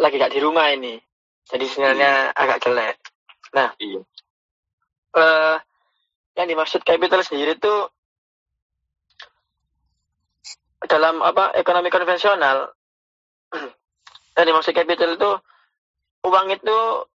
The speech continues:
Speaker 1: sifatnya bolak-balik, yaitu sebagai alat tukar, namun juga sebagai kapital. Nah, ya, artinya maksudnya kapital itu ketika seseorang mempunyai banyak uang,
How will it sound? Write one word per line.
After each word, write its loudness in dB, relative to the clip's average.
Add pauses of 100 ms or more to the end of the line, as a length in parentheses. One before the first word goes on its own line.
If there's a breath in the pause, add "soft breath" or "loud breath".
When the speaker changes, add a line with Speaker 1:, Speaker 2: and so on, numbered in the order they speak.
Speaker 1:
sifatnya 0
bolak-balik, 0
yaitu -2
sebagai -2
alat 2
tukar, 0 (720)
namun 0
juga 0
sebagai 0
kapital. 0
Nah, 0
ya, 0 (120)
artinya -2
maksudnya -2
kapital -2
itu -2 (1200 loud breath)
ketika 4
seseorang 2
mempunyai -2
banyak -2 (640)
uang, 2